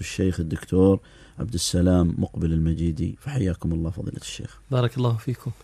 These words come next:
Speaker 1: كذلك سيكون في صحبتنا خلال هذه الساعة من الهندسة الإذاعية سلمان لقمان،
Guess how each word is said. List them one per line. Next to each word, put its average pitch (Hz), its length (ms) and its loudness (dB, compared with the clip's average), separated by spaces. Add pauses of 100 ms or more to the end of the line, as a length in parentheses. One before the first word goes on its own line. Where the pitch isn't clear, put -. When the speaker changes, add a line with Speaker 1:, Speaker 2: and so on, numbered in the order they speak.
(720)
Speaker 1:
كذلك 123 500 6 (200)
سيكون 107 760 6
في 92 160 2
صحبتنا 92 680 2
خلال 90 340 4
هذه 87 280 4
الساعة 92 540 2 (320)
من 92 140 2
الهندسة 87 500 4
الإذاعية 85 640 0
سلمان 85 420 2
لقمان، 92 480 2